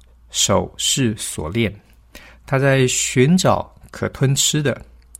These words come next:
所以传道者告诉我们说，凡蒙神喜悦的人，必能躲避他；有罪的人呢，会被他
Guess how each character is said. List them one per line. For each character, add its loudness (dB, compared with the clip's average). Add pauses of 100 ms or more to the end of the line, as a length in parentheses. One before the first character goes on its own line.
(360)
所 0
以 4
传 0
道 4
者 2
告 4
诉 0
我 4
们 2
说， 0
凡 0
蒙 2
神 2
喜 -2
悦 2
的 2
人， 2
必 0
能 2
躲 -2
避 -4
他； -6 (540)
有 0
罪 2
的 2
人 0
呢， 0
会 -4
被 0
他 -4